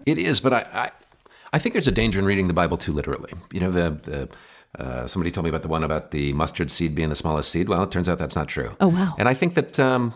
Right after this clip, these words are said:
Speaker 1: you know, when, when Jesus was talking about giving it all away, I, I think he was talking, you know, about vibe.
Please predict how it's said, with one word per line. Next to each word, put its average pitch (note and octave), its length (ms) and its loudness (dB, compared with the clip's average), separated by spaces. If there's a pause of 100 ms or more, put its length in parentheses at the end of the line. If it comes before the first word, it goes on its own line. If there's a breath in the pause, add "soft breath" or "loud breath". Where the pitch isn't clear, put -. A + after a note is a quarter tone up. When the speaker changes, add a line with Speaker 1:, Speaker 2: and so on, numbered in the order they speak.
Speaker 1:
you E3 100 0
know, G2+ 140 2
when, A2+ 320 2
when G2+ 480 2
Jesus A2+ 340 0
was G#2+ 80 -2
talking G#2+ 260 2
about F#2+ 200 0
giving G#2 180 2
it G2 100 4
all F#2+ 120 4
away, F2+ 240 2
I, C#3+ 200 -2
I E3+ 120 -6
think A3 160 -6
he C4+ 80 -2
was A3+ 180 -2
talking, F3+ 560 -2
you F3 80 0
know, B2 240 2
about - 380 0
vibe. F#2+ 420 0